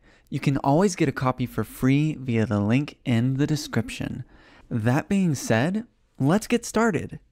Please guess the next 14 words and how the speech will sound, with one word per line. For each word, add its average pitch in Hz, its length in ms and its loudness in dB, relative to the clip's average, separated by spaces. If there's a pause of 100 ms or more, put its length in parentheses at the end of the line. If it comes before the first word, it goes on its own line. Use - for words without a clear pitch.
(540)
So - 220 -2
the 143 100 0
first 214 360 -2
thing 156 180 0
that 170 60 -2
we 185 140 -2
will 185 120 0
do 104 500 -2
is 123 140 -6
set 143 220 0
up 151 140 -6
the 143 100 0
worksheet - 420 -4
structure - 720 -4